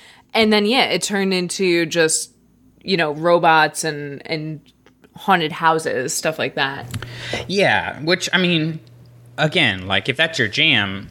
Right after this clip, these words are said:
Speaker 2: go for it. But for me, that's not, not something that appeals to me very much. Like, I don't like, I don't watch or read a lot of sci-fi outside of Star Wars stuff, you know, um, which I would classify more as fantasy. But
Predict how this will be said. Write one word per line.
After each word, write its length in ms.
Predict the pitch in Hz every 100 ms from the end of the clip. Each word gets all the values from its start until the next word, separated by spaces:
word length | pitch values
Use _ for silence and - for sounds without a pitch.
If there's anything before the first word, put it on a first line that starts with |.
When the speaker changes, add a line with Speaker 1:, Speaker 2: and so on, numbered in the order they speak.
| -
Speaker 2:
go 160 | - 120
for 320 | 123 104 95
it. 160 | 95 -
But 220 | 104 90 - -
for 180 | - 120
me, 280 | 120 131 120
that's 280 | 107 110 113
not, 320 | 101 - -
not 400 | 107 104 98 - - - - - -
something 480 | - 107 98 104 101
that 280 | 95 -
appeals 420 | 104 104 - 101 -
to 60 |
me 100 | 123
very 220 | 123 131
much. 220 | 135 139 123
Like, 120 | 98
I 120 | 104
don't 200 | 117 117
like, 440 | 110 104 - - - - - - _ - -
I 60 |
don't 160 | 147 156
watch 360 | 117 123 - -
or 220 | 117 107 98
read 340 | 104 107 113
a 80 | 110
lot 180 | 110 101
of 60 |
sci-fi 460 | - 98 - 107 110
outside 560 | 104 98 - 101 98
of 440 | 95 92 92 95 - - - -
Star 340 | - 104 92
Wars 220 | 82 82
stuff, 360 | - - - -
you 100 | 98
know, 220 | 95 87 -
um, 240 | 104 95
which 140 | 98 98
I 100 | 95 - -
would 160 | 120 113
classify 500 | - 104 - - 98
more 180 | 98 92
as 140 | 87
fantasy. 460 | - 104 107 - 104
But 240 | 98 104